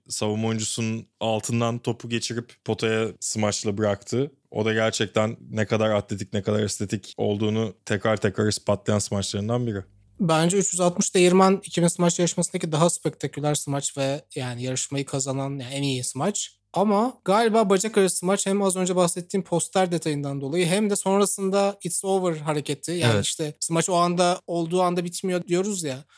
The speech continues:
Speaker 2: Carter'ın çok benzersizdi o anlamda jestleri. Yani hem rakibi degrade etmiyordu. Yani üzerinden smaç vurduğu adama kişisel bir şey yapmıyordu ama çok da hip hop bir "Bunu ben yapıyorum, işte adamım." durumu da çok vardı.
Speaker 3: Ha, aşağılamıyordu yani.
Speaker 2: Evet, evet.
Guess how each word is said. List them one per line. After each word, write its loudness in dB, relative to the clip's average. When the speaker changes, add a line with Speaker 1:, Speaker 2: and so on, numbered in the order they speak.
Speaker 2:
Carter'ın 0
çok -4
benzersizdi -2
o 2
anlamda -4
jestleri. -4
Yani -2
hem 0
rakibi 0
degrade 2
etmiyordu. 0
Yani -2
üzerinden 0
smaç -4
vurduğu 0
adama 2
kişisel 0
bir -2
şey 0
yapmıyordu 2
ama 0
çok -2
da 2
hip -4
hop 0
bir 2
"Bunu 2
ben 4
yapıyorum, 0
işte -2
adamım." 2
durumu 0
da 0
çok -4
vardı. -6
Speaker 3:
Ha, -2
aşağılamıyordu 2
yani. -4
Speaker 2:
Evet, 2
evet. 0